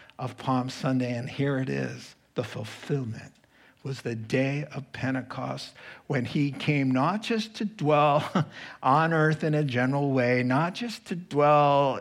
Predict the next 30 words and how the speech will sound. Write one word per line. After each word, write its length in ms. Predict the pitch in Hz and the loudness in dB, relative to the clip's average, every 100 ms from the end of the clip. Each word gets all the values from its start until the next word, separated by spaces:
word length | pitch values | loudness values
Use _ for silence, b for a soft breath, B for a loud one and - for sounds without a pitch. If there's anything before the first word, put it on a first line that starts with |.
| - | 0
in 220 | 147 143 | 2 4
the 80 | 131 | 4
midst 360 | 143 135 - | 2 -2 -2
of 120 | 139 | -2
the 100 | 127 | 0
congregation, 1000 | 110 131 120 120 110 127 139 139 135 123 120 B B B | 0 0 0 -4 -4 -2 -2 -2 -6 -8 -10 B B B
but 120 | 135 | -2
the 120 | 139 | -2
dwelling 480 | 127 135 160 180 185 | 0 2 2 2 -2
place, 400 | - 202 208 214 | 2 2 2 0
the 160 | - - | -2 -4
tent 580 | - - 151 190 - - | -4 -2 0 -2 -6 0
that 180 | 135 127 | 0 0
he's 380 | - 123 110 127 | 0 0 0 -2
intended 680 | 107 110 127 143 175 180 - | -2 -2 0 2 2 -2 -2
to 80 | 151 | -4
dwell 360 | 127 127 151 | 0 2 2
forever. 880 | 160 139 120 - 131 151 220 277 262 - - _ _ _ _ _ _ _ b b b | 0 -2 -4 0 2 2 2 2 -2 -12 -20 _ _ _ _ _ _ _ b b b
The 80 | 131 | -8
fulfillment 760 | 113 131 - 160 165 160 143 - - | -4 -4 0 0 2 2 0 -6 -8
of 160 | 131 120 | -8 -6
the 80 | |
Feast 400 | 127 - 135 - | -6 0 0 -2
of 60 | 127 | -10
Sukkot 580 | - 131 123 - 117 - - b b b b | -8 -8 -6 -4 -4 -6 -16 b b b b
is 220 | 131 - | -10 -4
our 200 | 131 127 | -2 -2
hearts. 840 | - 135 135 - - - - - - B B B | -4 -6 -6 -8 -14 -18 -20 -20 -20 B B B
Our 220 | - 160 | 2 4
hearts. 600 | 170 160 165 160 - - | 4 0 -2 -4 -8 -18